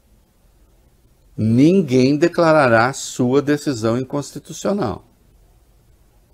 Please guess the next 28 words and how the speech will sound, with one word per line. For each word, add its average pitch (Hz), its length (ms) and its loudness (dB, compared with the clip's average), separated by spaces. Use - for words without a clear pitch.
E 107 60 -4
o 104 60 -2
senhor 101 360 -2
sabe 135 320 -2
disso. 170 500 -2
Agora, 107 400 4
o 101 40 -6
que - 120 2
parece, 120 720 6
e 98 120 -2
aí 82 140 -2
sim, 147 320 -2
é 92 60 -2
que - 60 -12
o - 20 -20
senhor 104 140 0
não 156 240 0
quer 135 280 2
ser 127 240 -4
identificado 127 920 -2
com 160 100 -6
medidas 156 420 -4
restritivas. 143 840 -6
Então, 123 340 2
o 151 60 2
senhor 180 160 2
tá 131 180 8
usando, 143 800 4